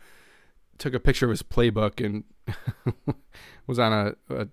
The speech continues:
a glass table, and apparently you could see through, and you could see, uh, see everything, apparently. Uh, Lavernius Coles getting traded back and forth with the Jets, I believe it was. Clinton Portis kinda in and out with the Redskins.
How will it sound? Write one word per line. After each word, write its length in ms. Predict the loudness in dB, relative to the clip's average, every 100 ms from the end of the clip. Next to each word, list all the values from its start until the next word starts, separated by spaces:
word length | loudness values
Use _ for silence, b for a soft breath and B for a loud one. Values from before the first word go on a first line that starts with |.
| -10
a 60 |
glass 420 | -8 2 4 4 2
table, 300 | -2 0 0
and 80 |
apparently 260 | -2 -4 -6
you 60 | -8
could 140 | -8
see 220 | -4 -2
through, 300 | 0 0 0
and 100 | -2
you 60 | -6
could 180 | -12 -18
see, 460 | -4 -2 0 0
uh, 240 | 0 -2 -6
see 220 | -8 -4
everything, 480 | 0 0 -2 -6 -8
apparently. 520 | -8 -8 -6 -8 -10 -12 B B B B B -6
Uh, 360 | 0 0 0 -4 _ _ _
Lavernius 460 | -2 4 6 4 2
Coles 380 | 2 4 4 2
getting 260 | -4 -4
traded 400 | -6 -6 -4 -4
back 180 | -2 -4
and 100 | -2
forth 260 | -2 -2 -4
with 140 | -8
the 80 | -8
Jets, 480 | -6 -6 -6 -8 -8
I 60 |
believe 560 | -8 -6 -6 -2 0 0
it 140 | -2
was. 420 | -4 -4 -4 -6
Clinton 320 | -12 -8 -8 -2
Portis 680 | 2 4 2 -2 -12 -14 -10
kinda 240 | -8 -6
in 80 | -4
and 140 | -4
out 160 | -4 -4
with 140 | -6
the 80 | -4
Redskins. 640 | -4 -4 -6 -6 -4 -6